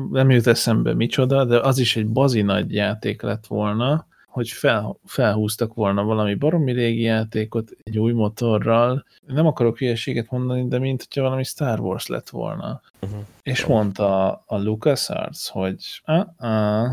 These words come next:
Speaker 1: ezt most állítsátok le.”
Speaker 2: De ez még régen
Speaker 1: Mondom
Speaker 2: volt. LucasArts már mióta nincs.
Speaker 1: Jó, nem a LucasArts mondta, csak hogy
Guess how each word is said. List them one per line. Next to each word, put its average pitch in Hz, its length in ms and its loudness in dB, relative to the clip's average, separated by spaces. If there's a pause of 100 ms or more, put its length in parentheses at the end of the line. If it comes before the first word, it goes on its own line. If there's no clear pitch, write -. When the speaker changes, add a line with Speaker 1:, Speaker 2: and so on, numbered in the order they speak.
(260)
Speaker 1:
ezt - 160 -12
most 110 280 -2
állítsátok 101 760 -4
le.” 95 300 -6
Speaker 2:
De - 140 -6
ez 85 140 -2
még 92 180 -2
régen 92 200 4
Speaker 1:
Mondom 120 200 2
Speaker 2:
volt. 90 400 -4
LucasArts 92 580 -4
már 90 120 -4
mióta 85 380 -8
nincs. 92 340 -14 (120)
Speaker 1:
Jó, 117 60 -10
nem 101 200 -8
a 98 40 -6
LucasArts 113 600 -12
mondta, - 360 -12
csak - 200 -18 (100)
hogy 92 200 -14